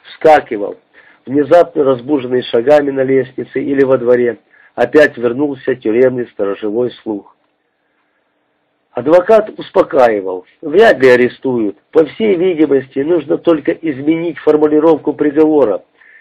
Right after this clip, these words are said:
чтобы не восстанавливать в партии, не затевать дела против обвинителей. А нам нужно подтвердить прежнее решение. Нужны новые объективные свидетели. Я ходил к Избаху,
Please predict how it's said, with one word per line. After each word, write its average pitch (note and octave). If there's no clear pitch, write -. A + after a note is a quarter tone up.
чтобы D3+
не D3+
восстанавливать D3
в -
партии, G#2+
не C#3
затевать C#3+
дела D3+
против A#2
обвинителей. C3
А D#3
нам G#3
нужно D#3
подтвердить B2+
прежнее C3+
решение. G#2+
Нужны D3+
новые D3
объективные A#2
свидетели. G2+
Я G3+
ходил D#3+
к -
Избаху, A#2+